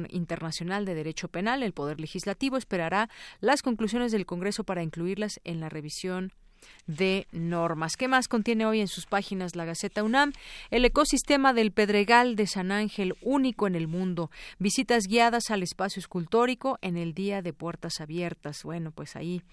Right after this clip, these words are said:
esta información también interesante.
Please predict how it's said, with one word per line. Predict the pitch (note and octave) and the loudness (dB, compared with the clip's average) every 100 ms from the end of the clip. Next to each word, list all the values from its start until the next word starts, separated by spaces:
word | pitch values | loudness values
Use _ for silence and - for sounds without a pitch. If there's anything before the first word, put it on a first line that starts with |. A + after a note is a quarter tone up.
| - - - | -20 -20 -14
esta | E3+ E3+ F3+ | -12 -8 -8
información | E3 D#3+ D3+ - F3 E3 | -6 -8 -8 -6 -6 -6
también | D#3+ D3+ E3+ E3 D#3+ | -8 -6 -4 -4 -6
interesante. | F#3 D#3+ D#3 D3+ D3 - E3 E3 D#3 | -6 -6 -6 -8 -6 -4 -2 -2 -6